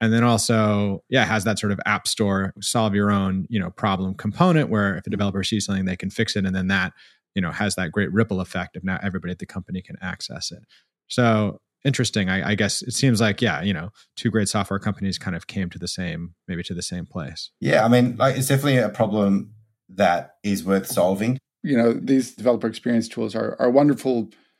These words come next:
Speaker 3: but I feel like they're caused by the sort of s-, modern scale of software companies, right?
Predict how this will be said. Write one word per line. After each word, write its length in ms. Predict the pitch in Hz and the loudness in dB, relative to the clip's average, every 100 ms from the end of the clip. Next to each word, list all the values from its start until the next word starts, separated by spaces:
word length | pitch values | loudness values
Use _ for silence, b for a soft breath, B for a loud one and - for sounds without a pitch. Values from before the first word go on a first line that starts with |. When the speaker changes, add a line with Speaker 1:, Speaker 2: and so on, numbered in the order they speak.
| b _ _ | b _ _
Speaker 3:
but 160 | 131 123 | 4 6
I 140 | 120 | 2
feel 400 | 117 - 165 160 | -2 -2 2 4
like 180 | 143 117 | 4 2
they're 460 | 135 120 117 - - _ | 2 2 2 -2 -6 _
caused 400 | - 135 127 123 | -8 0 0 0
by 140 | 117 123 | 0 0
the 100 | 110 | 0
sort 180 | - 113 | -4 -6
of 60 | |
s-, 120 | - - _ - | -8 -14 _ 0
modern 340 | 131 120 120 | 2 2 0
scale 560 | - 127 117 110 110 - | -2 0 0 2 -2 -4
of 400 | 120 110 98 - | -4 -4 -6 -12
software 380 | - - 113 - | -10 -6 -4 -6
companies, 380 | - 110 - 98 | -10 -10 -12 -8
right? 200 | 117 113 | -4 -4